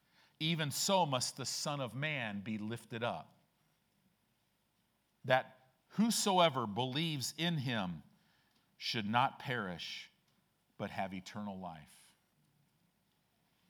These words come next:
If healing were not in the atonement, then why were the dying Israelites required to look at the serpent, which is a type of atonement,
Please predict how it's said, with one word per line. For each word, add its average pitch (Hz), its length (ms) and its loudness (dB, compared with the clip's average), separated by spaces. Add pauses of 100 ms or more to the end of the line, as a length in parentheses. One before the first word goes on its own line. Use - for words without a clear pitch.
(560)
If 131 160 -2
healing 214 480 2
were 151 160 0
not 156 340 2
in 156 120 -2
the 151 140 -2
atonement, 120 760 -2 (600)
then 127 380 -4
why 165 400 2
were 175 220 -2
the 127 160 -4
dying 143 560 2
Israelites 117 800 0
required 127 720 -4
to 117 100 -4
look 110 420 -4 (480)
at 120 200 0
the 113 80 -6
serpent, 120 640 -4
which 113 220 -8
is 107 140 -6
a 107 80 -6
type - 420 -4
of 117 140 -4
atonement, 92 600 -4